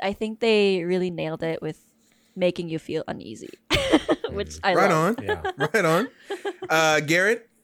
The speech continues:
Speaker 3: you are the, the newest here to, to finish the first game. What are your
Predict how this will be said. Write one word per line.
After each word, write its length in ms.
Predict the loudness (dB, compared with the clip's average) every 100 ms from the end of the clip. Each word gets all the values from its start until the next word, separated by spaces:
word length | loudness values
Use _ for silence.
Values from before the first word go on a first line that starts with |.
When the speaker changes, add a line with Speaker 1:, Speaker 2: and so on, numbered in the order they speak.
| _ -20
Speaker 3:
you 360 | -10 -2 2
are 160 | 4 4
the, 420 | 4 6 6 4
the 120 | 2
newest 500 | 0 2 4 2 0
here 360 | -2 2 2 2 -2
to, 320 | -2 2 2 0
to 340 | 0 0 0
finish 320 | -2 -4 -4 -4
the 400 | -2 0 -2 -2
first 280 | -2 -2 -4
game. 340 | -4 -4 -6 -12 _ _ _ _ _ -4
What 160 | 0
are 60 | 2
your 540 | 2 2 4 2 0